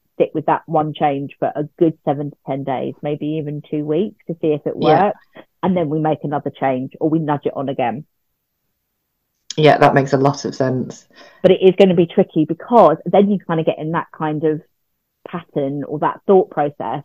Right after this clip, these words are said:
Speaker 1: of, "Well, we know there's gonna be tears for probably half an hour until she feeds at that time.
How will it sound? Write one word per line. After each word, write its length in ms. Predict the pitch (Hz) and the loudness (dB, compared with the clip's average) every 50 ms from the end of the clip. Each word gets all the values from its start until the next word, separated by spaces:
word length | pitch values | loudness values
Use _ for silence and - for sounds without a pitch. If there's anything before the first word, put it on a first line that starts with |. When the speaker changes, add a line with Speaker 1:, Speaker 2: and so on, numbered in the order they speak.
| - - | -10 -4
Speaker 1:
of, 280 | - 151 151 156 160 - _ _ _ _ _ _ _ _ _ _ - | -2 0 0 0 0 -4 _ _ _ _ _ _ _ _ _ _ -8
"Well, 480 | - 170 175 165 170 175 175 160 - _ _ _ - | -6 -4 -4 -2 0 0 0 -2 -2 _ _ _ -4
we 120 | 175 180 | -2 2
know 140 | 196 208 214 | 2 4 4
there's 120 | 208 190 | 4 4
gonna 160 | - 180 170 | 2 -2 -2
be 100 | 160 165 | -2 -2
tears 340 | - - 190 175 170 160 156 - | -2 0 0 2 2 2 0 -2
for 140 | - 139 135 | -4 -6 -6
probably 640 | - - 170 160 165 147 - - 139 135 135 135 143 - _ _ _ _ _ _ | -6 -6 -8 -8 -8 -8 -6 -4 -4 -2 -4 -6 -10 -12 _ _ _ _ _ _
half 240 | - 160 156 139 - | 0 0 0 0 -2
an 80 | 147 151 | -4 -4
hour 480 | 147 143 127 120 104 117 135 147 165 _ _ _ _ _ _ _ _ _ - | -2 -2 -2 -2 -2 -4 -6 -6 -8 _ _ _ _ _ _ _ _ _ -12
until 180 | 160 143 160 | -10 -8 -8
she 100 | 151 - | -8 -2
feeds 220 | - 160 160 151 - | 0 0 0 0 -2
at 100 | 131 - | -6 -8
that 160 | - 113 - _ _ | -10 -12 -12 _ _
time. 360 | - 135 110 113 127 143 143 | -12 -10 -10 -8 -8 -10 -10